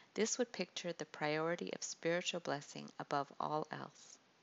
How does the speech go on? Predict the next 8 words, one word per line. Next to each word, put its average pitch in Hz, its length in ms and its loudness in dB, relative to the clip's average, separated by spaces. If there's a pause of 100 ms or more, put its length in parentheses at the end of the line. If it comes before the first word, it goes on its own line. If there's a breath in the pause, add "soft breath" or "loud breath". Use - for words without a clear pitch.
(1080 loud breath)
The 175 100 6
next 180 400 2
simile 175 280 2
he 151 200 -2
compares 143 760 -2
to 139 360 -4
is - 300 -8
u-, 175 100 -6